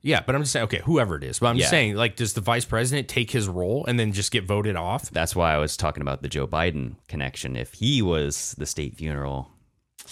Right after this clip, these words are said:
Speaker 2: then his successor would be right there,
Speaker 1: Let us know
Speaker 2: ready.
Speaker 1: if you're listening to this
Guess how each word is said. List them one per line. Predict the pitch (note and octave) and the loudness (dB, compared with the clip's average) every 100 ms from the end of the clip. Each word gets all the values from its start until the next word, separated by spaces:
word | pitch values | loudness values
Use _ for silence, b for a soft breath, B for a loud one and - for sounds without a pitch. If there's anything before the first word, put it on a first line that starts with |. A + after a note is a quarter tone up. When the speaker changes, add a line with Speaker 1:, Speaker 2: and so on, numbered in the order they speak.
| B B B B B B B _ _ | B B B B B B B _ _
Speaker 2:
then | - E2 D2+ | -2 -2 0
his | D2+ - | -2 -2
successor | D2 A2+ B2 D#2 C#2+ | -2 -2 -2 -2 -2
would | C#2+ B1+ | -2 -4
be | C#2 | -4
right | C2+ C2+ | -4 -2
there, | G#2 C3 | 0 4
Speaker 1:
Let | G#3+ | 4
us | G#3+ | 4
know | F3 | 2
Speaker 2:
ready. | E2+ F#2+ | 2 2
Speaker 1:
if | A2 | 2
you're | G#3 | 2
listening | E3+ - D#2+ | 2 2 -2
to | D2 | -2
this | C#2+ - | -4 -6